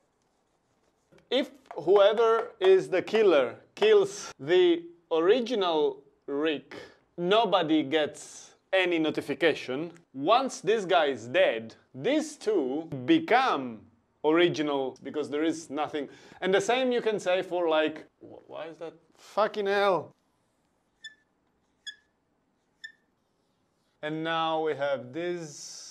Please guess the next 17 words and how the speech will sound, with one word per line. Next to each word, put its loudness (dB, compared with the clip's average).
and -10
this -8
that -16
are -4
not -6
round, -2
but 2
it 2
doesn't 0
matter. -12
Once 0
this 0
one -2
is -6
dead, 0
these -2
two 2